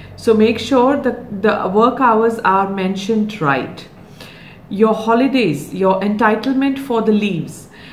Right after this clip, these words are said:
is the next thing that you should pay a thorough attention to.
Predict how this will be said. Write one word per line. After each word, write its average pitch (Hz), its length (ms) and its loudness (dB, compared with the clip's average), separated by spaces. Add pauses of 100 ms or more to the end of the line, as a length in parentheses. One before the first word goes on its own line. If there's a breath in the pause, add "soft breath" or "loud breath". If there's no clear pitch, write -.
(120 loud breath)
is 214 200 -4
the 226 100 0
next 247 280 -2
thing 262 280 0
that 220 200 -2
you 214 120 -4
should - 400 -6
pay 262 460 2
a 208 140 -4
thorough 226 360 0
attention 170 640 -4
to. 127 220 -8